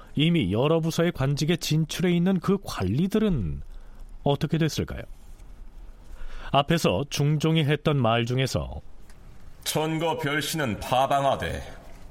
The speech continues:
Speaker 2: 무과는 여전히 파방하지 말라."
Speaker 1: 이 말의 뜻을 새겨볼 필요가 있습니다.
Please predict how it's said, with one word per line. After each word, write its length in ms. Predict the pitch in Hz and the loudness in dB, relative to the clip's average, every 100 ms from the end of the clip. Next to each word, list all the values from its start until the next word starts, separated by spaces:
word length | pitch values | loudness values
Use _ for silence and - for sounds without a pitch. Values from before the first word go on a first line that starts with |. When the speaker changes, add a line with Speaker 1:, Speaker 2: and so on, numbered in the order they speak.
| - - - | -14 -12 -4
Speaker 2:
무과는 680 | 95 123 123 127 113 85 - - - - - - | -2 -2 0 0 0 -2 -4 -8 -8 -8 -4 -2
여전히 300 | 113 101 85 | 0 -2 -2
파방하지 580 | - 95 101 101 92 | -2 0 2 2 0
말라." 400 | 85 87 110 117 - - - - - - - - - - - - - - - - - - - - - - - | 0 2 2 0 -2 -8 -12 -12 -12 -12 -12 -12 -12 -12 -14 -14 -14 -14 -14 -16 -16 -14 -14 -14 -12 -14 2
Speaker 1:
이 260 | 110 160 175 | 4 6 6
말의 460 | 117 110 110 139 - - | 6 6 4 2 -2 -2
뜻을 480 | 127 - 135 135 - - - - - | -2 0 0 0 -4 -12 -14 -14 -14
새겨볼 580 | - - 139 117 95 107 | -10 -2 0 2 2 0
필요가 300 | - 104 95 | 0 0 0
있습니다. 440 | 78 - 64 - | 0 -4 -6 -8